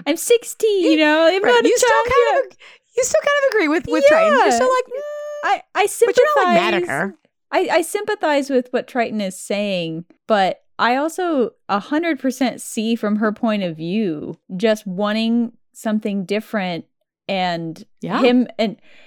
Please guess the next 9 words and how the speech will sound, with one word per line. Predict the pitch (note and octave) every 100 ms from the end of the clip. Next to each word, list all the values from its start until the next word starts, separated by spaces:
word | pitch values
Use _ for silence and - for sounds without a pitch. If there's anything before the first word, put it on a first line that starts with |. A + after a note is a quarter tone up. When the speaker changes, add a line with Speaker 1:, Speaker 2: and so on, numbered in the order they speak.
| _ _ -
Speaker 1:
Triton | D4 D#4 C4 A3 G3+
not | F#3+ A#3 -
communicating | - G3+ F3 G3 A3 B3 A#3+ B3+ A#3+
in |
a | G3+
way | D#3+ E3+
that | F#3+
is | G3+ F3+
effective | D#3 - E3+ - C#4 D#4+ F4 -